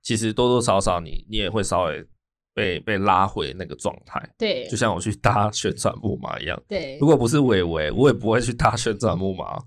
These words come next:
Speaker 2: 对。
Speaker 1: 我去搭那干嘛？对啊，我还宁愿把那五分钟拿来打网咖。<laughs> 没有啦，对啊，就是可以的话，嗯，回归初心啦。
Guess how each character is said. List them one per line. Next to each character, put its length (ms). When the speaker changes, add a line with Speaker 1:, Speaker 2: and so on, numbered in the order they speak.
Speaker 2:
对。 200
Speaker 1:
我 80
去 100
搭 220
那 120
干 220
嘛？ 200
对 160
啊， 200
我 140
还 80
宁 140
愿 100
把 120
那 100
五 100
分 160
钟 160
拿 120
来 60
打 160
网 220
咖。 320
<laughs> 1160
没 100
有 160
啦， 260
对 80
啊， 120
就 80
是 100
可 220
以 40
的 120
话， 240
嗯， 300
回 200
归 200
初 240
心 260
啦。 240